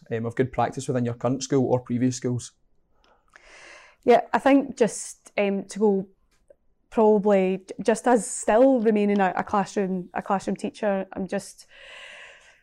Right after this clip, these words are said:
Speaker 2: finished doing, um, some learner conversations with my National Five class, and again, the powerful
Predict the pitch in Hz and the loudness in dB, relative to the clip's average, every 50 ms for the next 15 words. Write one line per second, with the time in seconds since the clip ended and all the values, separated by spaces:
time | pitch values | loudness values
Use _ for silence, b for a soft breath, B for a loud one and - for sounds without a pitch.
0 | B _ _ - - - 214 220 220 220 220 - - 240 220 220 214 220 214 208 | B _ _ -4 0 4 4 4 4 2 0 0 4 6 6 8 6 6 4 4
1 | 208 202 - - - 196 196 190 196 202 202 196 185 - - 220 196 196 196 196 | 2 0 0 0 2 4 4 4 4 4 2 0 0 2 2 4 4 4 2 2
2 | 190 196 190 - - - _ _ _ _ _ - 233 220 214 214 208 208 - 214 | 0 -2 -4 -8 -14 -20 _ _ _ _ _ 0 2 4 4 4 4 2 0 0
3 | 208 - 220 214 214 - 226 220 214 208 196 190 - - 214 196 196 - 208 202 | 2 2 2 2 2 2 0 0 0 0 -2 -2 0 0 0 0 0 0 0 2
4 | 196 190 190 190 190 196 196 190 - 220 202 - 202 196 196 208 - - 226 214 | 2 2 2 0 0 0 -2 -2 -4 -8 -6 -4 -2 -2 -2 -4 -6 -6 -6 -4
5 | 208 202 190 - - - - - 208 202 196 196 - 220 214 214 214 214 214 214 | -4 -6 -6 -10 -12 -12 -8 -6 -4 -2 -2 -2 0 0 0 2 2 0 -2 -2
6 | 208 - - - - 202 202 190 196 - - - 208 208 208 208 202 - - 202 | -4 -6 -8 -6 -2 -2 -2 -2 -4 -6 -2 0 2 2 2 0 -2 -2 -4 -4
7 | 196 190 190 190 185 180 - | -2 -2 -2 -4 -6 -6 -10